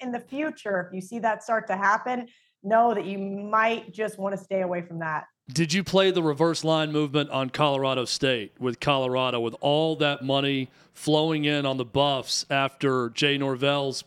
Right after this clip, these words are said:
Speaker 2: comments? Did you go with the Rams at that point?
Speaker 1: So funny that you say that. I was not going to, right? Uh, the week prior, I told everybody, I said,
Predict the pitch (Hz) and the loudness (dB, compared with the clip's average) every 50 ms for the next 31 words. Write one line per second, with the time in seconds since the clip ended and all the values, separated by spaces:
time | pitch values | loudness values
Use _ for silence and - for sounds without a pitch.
0 | _ - - 151 139 131 127 123 123 113 113 - - - - _ _ _ _ _ | _ -4 0 0 0 0 0 0 -2 -2 -4 -6 -8 -10 -10 _ _ _ _ _
1 | _ - - 151 139 139 151 127 123 175 175 185 180 180 175 - 170 151 151 165 | _ -2 -2 -2 0 -2 -4 0 2 2 4 4 4 2 2 2 2 2 2 2
2 | 165 170 165 156 143 135 127 - - 127 120 - - - 101 90 - - - - | 2 2 0 0 -4 -6 -6 -2 -2 -2 -2 -2 -6 -10 -10 -10 -12 -16 -20 -20
3 | - _ _ _ _ _ _ _ _ _ _ _ _ _ _ _ _ _ - 311 | -20 _ _ _ _ _ _ _ _ _ _ _ _ _ _ _ _ _ 6 8
4 | 311 311 302 277 285 - 285 294 320 311 285 262 240 - - 220 214 262 233 247 | 8 8 8 6 6 6 4 6 4 2 0 -2 -6 -8 -10 -10 -10 -8 -8 -8
5 | 240 233 - - 262 262 277 269 247 233 220 214 - - 220 240 254 262 269 240 | -8 -6 -4 0 2 4 4 6 6 6 6 4 4 2 2 2 4 2 0 0
6 | 196 214 226 226 226 226 - 214 214 208 202 190 190 - 165 156 156 180 190 214 | 2 4 4 4 4 2 2 0 0 0 -2 -2 -6 -6 -6 -4 0 2 2 2
7 | 240 - 208 208 190 220 214 208 208 196 220 254 202 - - 240 220 226 254 254 | 2 2 0 0 2 2 2 2 2 0 -2 -4 -6 -2 2 4 6 6 6 6
8 | 226 208 - - 220 202 214 220 226 208 202 185 190 190 160 | 2 2 0 -2 0 0 0 0 0 0 -2 0 0 -2 -4